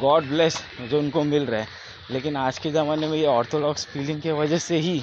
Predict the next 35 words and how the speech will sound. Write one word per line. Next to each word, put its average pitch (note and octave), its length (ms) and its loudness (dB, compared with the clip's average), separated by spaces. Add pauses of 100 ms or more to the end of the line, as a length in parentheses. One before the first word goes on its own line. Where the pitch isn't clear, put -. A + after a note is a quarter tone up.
(840)
ये C3+ 100 -2
जो C3+ 160 2
ब्रेकअप C3+ 480 0
है F3+ 120 2
वो E3+ 140 4
ज़्यादा C3+ 340 4
हो C#3 160 4
रहा A2+ 140 -2
है। - 220 -12 (640)
बस - 400 -4 (280)
यही C#3 220 0
था D#3+ 200 2
ब्रेकअप C#3 400 0 (680)
और A#2+ 120 -4
उसके C3+ 220 -4
पीछे C3+ 320 -4
का C3 80 0
साइंस। C#3+ 440 -6 (800)
होप E3+ 200 2 (300)
आपको B2+ 280 -2
ये C#3+ 80 4
पॉडकास्ट C3+ 600 -4
पसंद C#3+ 320 -2
आया C3 180 4
हो B2 120 -4
और - 560 -8
आपको D3 280 -2 (140)
थोड़ा F#3 240 2
सा F3+ 120 -2
छोटा D3 280 0
सा D#3 100 2
एक D3 80 2
नॉलेज C3+ 400 2
मिला B2 240 0
रहे। A#2 180 -2